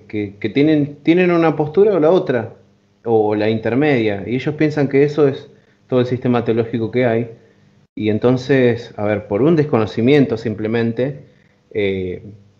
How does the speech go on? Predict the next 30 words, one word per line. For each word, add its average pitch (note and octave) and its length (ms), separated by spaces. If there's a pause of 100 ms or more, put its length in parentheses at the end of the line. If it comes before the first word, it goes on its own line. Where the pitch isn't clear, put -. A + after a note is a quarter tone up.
(460)
no, A#2 420
no, A#2 320
no, B2+ 540
no B2+ 260
aceptan C3+ 480
por A#2+ 140
ahí A#2 140
nuestra A2+ 360
pos-, - 300 (180)
postura B2+ 500
con, G#2 380
con G2+ 160
respecto A2 480
a, G2+ 340
a A#2 60
esto, C3+ 260
¿no? A#2+ 140
A B2 60
la G#2 100
salvación, A#2+ 920 (400)
a A2 60
la G#2+ 100
soteriología, G#2+ 1600
al, G2+ 160
bueno, G2 920 (440)
a G#2+ 140
nuestra G#2+ 460
eclesiología, A2 1300
a G#2+ 60
nuestro, G#2 760